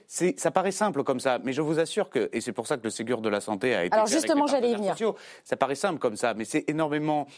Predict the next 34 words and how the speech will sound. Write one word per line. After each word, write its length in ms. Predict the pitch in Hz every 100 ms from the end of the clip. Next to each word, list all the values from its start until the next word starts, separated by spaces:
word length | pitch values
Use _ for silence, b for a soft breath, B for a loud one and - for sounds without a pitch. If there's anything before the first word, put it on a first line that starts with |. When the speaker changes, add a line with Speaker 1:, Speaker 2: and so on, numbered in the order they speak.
| B
Speaker 1:
de 120 | 107
concertation 600 | 110 107 - - 107 - 113
à 80 |
faire 220 | - 208 -
pour 160 | 117
être 240 | 120 127 - 127
bien 300 | 101 143 170
sûr 280 | - 170 -
que 80 |
ce 80 | 110
qui 100 | 117
va 100 | 104
être 180 | 104 -
appliqué 260 | - 214 240
Speaker 2:
Eh 40 |
ben, 80 | 233
Speaker 1:
par 100 | 240
le 100 | 240
Speaker 2:
on 40 |
Speaker 1:
ministre 260 | 226 226 220
Speaker 2:
va 80 | 220
Speaker 1:
de 40 |
Speaker 2:
y 20 |
Speaker 1:
la 40 | 214
Santé 100 | 202
Speaker 2:
revenir. 160 | 185 156
Speaker 1:
soit 100 | 117
au 40 |
plus 140 | 110
proche 160 | 113 139
des 80 | 120
besoins 240 | 107 127
du 100 | 117
terrain. 240 | 104 87